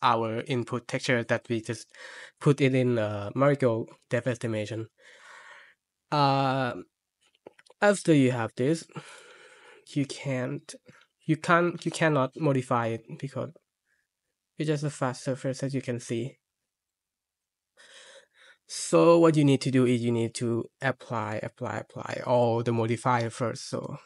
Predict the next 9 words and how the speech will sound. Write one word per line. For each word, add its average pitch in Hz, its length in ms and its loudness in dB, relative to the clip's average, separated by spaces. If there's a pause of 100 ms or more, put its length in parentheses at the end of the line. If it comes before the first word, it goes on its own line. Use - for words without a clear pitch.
(140)
you 117 120 -4
can 120 140 -4
get 135 240 -2
the 127 80 0
final 127 460 0 (680)
geometry 131 600 0 (140)
out 123 120 -2
of 117 80 -6
that. - 180 -6